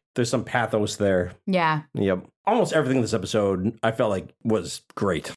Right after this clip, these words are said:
Speaker 2: Yeah.
Speaker 1: I loved all the Fiona and Cake stuff in this one, like, in their turmoil.
Speaker 2: Yeah.
Speaker 1: And then seeing Simon get a sense of purpose again
Speaker 2: Right.
Speaker 1: was
Speaker 2: I didn't
Speaker 1: great.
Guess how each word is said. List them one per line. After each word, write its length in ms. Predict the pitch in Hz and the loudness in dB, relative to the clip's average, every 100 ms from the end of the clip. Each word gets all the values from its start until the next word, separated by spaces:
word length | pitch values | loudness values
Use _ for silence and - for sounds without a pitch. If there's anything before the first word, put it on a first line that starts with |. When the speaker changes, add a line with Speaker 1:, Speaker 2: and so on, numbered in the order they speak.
| - | -6
Speaker 2:
Yeah. 380 | 196 185 175 165 - _ | 0 2 2 0 -6 _
Speaker 1:
I 40 | 131 | 0
loved 220 | 147 147 | 0 2
all 160 | 156 180 | 2 2
the 60 | |
Fiona 280 | 165 185 175 | 2 2 4
and 180 | 160 131 | 4 2
Cake 200 | 123 123 | 0 0
stuff 180 | 139 131 | 0 0
in 60 | 135 | 0
this 120 | 120 | 2
one, 140 | 135 | 2
like, 220 | 123 107 | 2 2
in 160 | - 117 | 2 2
their 160 | 120 120 | 2 0
turmoil. 680 | 123 123 120 117 120 120 - _ 190 | 0 2 2 2 2 0 -8 _ -2
Speaker 2:
Yeah. 240 | 190 175 | 2 4
Speaker 1:
And 80 | 147 | 4
then 120 | 156 156 | 4 2
seeing 520 | - 240 220 214 185 | 2 4 6 4 2
Simon 400 | - 185 190 196 147 | 0 2 4 2 2
get 160 | 165 | 2
a 120 | 143 139 | 2 2
sense 480 | - 160 156 151 - | 2 2 2 0 -2
of 420 | 123 120 101 - | 0 2 0 -4
purpose 340 | 147 139 95 | -2 -2 -4
again 320 | 82 85 80 80 _ - | -4 -4 -4 -8 _ -2
Speaker 2:
Right. 400 | 185 185 180 - _ - - - | 2 2 0 -4 _ -14 -10 0
Speaker 1:
was 160 | 254 | 0
Speaker 2:
I 40 | 294 | 2
didn't 360 | 415 480 294 | 0 0 0
Speaker 1:
great. 380 | 233 117 92 - | 0 0 -2 -4